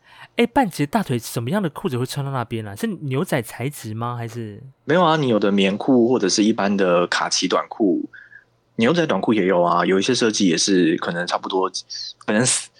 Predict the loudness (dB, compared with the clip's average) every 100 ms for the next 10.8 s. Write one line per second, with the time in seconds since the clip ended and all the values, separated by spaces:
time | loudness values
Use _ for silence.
0 | _ 0 2 2 2 0 0 0 0 0
1 | 0 0 0 0 -2 -4 -4 -4 -2 -2
2 | -2 -2 -4 -4 -4 -4 -4 -4 -4 -4
3 | -8 -10 -8 -8 -14 -8 -4 -4 -4 -4
4 | 0 0 0 0 0 2 2 2 0 0
5 | -4 -2 0 0 -4 -2 -2 0 -2 -4
6 | -8 -8 -10 -8 -10 -2 0 0 -2 -6
7 | -4 -4 -4 -8 -14 -16 -10 -10 -2 2
8 | 4 4 2 2 -2 -4 -6 -4 -4 -2
9 | -2 -2 0 0 0 -4 -10 -12 _ _
10 | _ _ _ -6 -6 -2 -2 -2